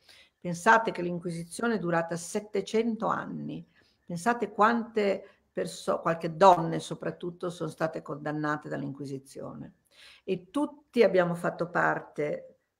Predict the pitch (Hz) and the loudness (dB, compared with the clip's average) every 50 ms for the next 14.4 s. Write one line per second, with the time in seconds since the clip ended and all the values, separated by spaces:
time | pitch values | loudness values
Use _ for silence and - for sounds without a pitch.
0 | _ _ _ _ _ _ _ 180 196 190 202 196 180 170 170 - 170 - 160 160 | _ _ _ _ _ _ _ -6 0 4 4 4 4 4 2 0 -2 -2 -2 -2
1 | 156 156 151 - 160 - 165 160 - 165 156 156 - - 160 147 - - - - | -4 -4 -4 -4 -6 -6 -6 -2 0 0 0 0 -2 -6 -10 -12 -12 -14 -14 -6
2 | - 226 254 247 220 185 170 165 156 165 - 165 151 151 151 - - - 175 180 | 0 2 4 4 4 2 0 -2 -4 -6 -8 -8 -8 -10 -12 -14 -12 -8 -4 -4
3 | 190 202 202 202 196 190 - - - - 175 175 175 170 170 170 170 170 - - | -2 -2 -2 -4 -4 -6 -8 -12 -10 -6 -2 0 2 2 2 0 -2 -4 -12 -20
4 | - _ _ _ _ - - 170 156 - - 160 151 - - - 156 156 - - | -20 _ _ _ _ -16 -12 -12 -8 -4 -4 -4 -4 -6 -6 -8 -8 -8 -4 -4
5 | 156 156 156 156 151 151 147 - - - - - 143 143 143 143 - - - - | -4 -2 -2 -2 -2 -2 -4 -6 -10 -12 -8 -6 -4 -4 -4 -6 -6 -8 -10 -12
6 | - - - - - _ _ _ _ _ _ 151 151 156 147 147 147 - 143 139 | -14 -16 -20 -20 -20 _ _ _ _ _ _ -6 -4 -2 -2 -2 -2 -4 -6 -6
7 | - 139 135 - - - - - - _ _ _ _ _ _ _ _ _ _ _ | -6 -8 -8 -8 -10 -12 -16 -16 -18 _ _ _ _ _ _ _ _ _ _ _
8 | _ _ _ _ _ - - - - - - 240 - - 185 170 170 175 175 175 | _ _ _ _ _ -20 -20 -20 -8 0 4 6 8 8 8 8 8 6 4 2
9 | - 370 - - 262 214 175 - 208 190 180 - 202 180 180 180 165 151 151 151 | -2 -6 0 2 2 2 2 2 2 0 0 0 -2 -4 -2 -2 0 0 0 0
10 | 160 185 240 - 392 359 220 180 165 175 170 165 175 170 180 170 170 - 214 226 | 0 0 -2 -2 -4 -4 -2 -2 0 0 0 0 0 -2 -2 -4 -4 -4 -4 -4
11 | 208 180 165 156 156 151 - - - - _ _ _ _ _ - 190 190 214 214 | -2 -2 -2 -4 -4 -6 -10 -16 -20 -20 _ _ _ _ _ -8 -6 -4 -4 -4
12 | 208 - - 262 294 320 320 277 202 214 220 220 202 208 202 190 175 180 185 175 | -4 0 2 2 4 4 4 4 6 6 6 6 6 6 4 4 4 2 4 8
13 | 165 202 214 202 185 170 160 156 156 156 151 156 156 156 - 156 160 160 156 151 | 10 12 12 12 10 8 6 4 2 2 2 2 0 0 0 0 0 0 0 0
14 | 151 151 151 151 156 170 175 | -2 -2 -2 -2 -2 -4 -6